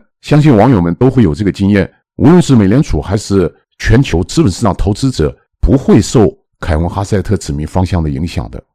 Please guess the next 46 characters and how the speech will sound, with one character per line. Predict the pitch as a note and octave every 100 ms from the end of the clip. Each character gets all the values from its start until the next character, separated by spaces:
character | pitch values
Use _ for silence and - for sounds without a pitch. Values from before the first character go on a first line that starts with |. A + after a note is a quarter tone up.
| _ -
第 | A#3+
二 | A#3+
个 | C3+
与 | A2+ A2
网 | A2+ F2
友 | A2+ C#2
分 | - A2+
享 | E2 C2+
的 | C#2+ C2+ _ _ -
最 | B2+
新 | A2+
信 | A2 C3+ G2
息， | - D2+ - _ -
这 | -
个 | D#3
就 | C3+
回 | G2+ - A2
应 | E3+
了 | F#2
昨 | - F2 A2+ G3
天 | - A#2 - _ _
很 | - F2+
多 | B2
网 | A2 F#2+ D#3
友 | D2+
的 |
一 | C#2
些 | - G2
疑 | D2+ F#2
问。 | C3 A2 _ _
就 | - C3+
昨 | C3+ G#3
天 | E3 D#3+
与 | C#3 B2+
网 | A#2 A2
友 | G#2+ D#2
分 | - C3+
享 | B2+ C#2+ C2+ _ _
日 | D3 G#3+
元 | G2+ D#2 D2+ - _ -
汇 | C3+
率 | A2 F#2+
大 | - -
幅 | -
上 | - G2+
涨， | -